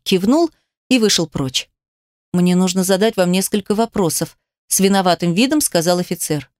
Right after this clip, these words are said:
«Я расскажу вам все, что помню.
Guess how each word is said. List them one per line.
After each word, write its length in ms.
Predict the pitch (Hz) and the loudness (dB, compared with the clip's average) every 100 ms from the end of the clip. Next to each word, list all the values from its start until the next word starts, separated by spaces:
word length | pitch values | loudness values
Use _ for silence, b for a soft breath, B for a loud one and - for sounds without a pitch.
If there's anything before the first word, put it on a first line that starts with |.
| _ _ _ _ _ _ - | _ _ _ _ _ _ -10
«Я 300 | 160 185 180 | 0 2 2
расскажу 420 | 180 - 185 196 | 0 0 0 2
вам 160 | 190 185 | 0 -2
все, 180 | - | -4
что 180 | 180 185 | -4 -6
помню. 500 | - 185 156 156 156 | -2 -2 0 -2 -6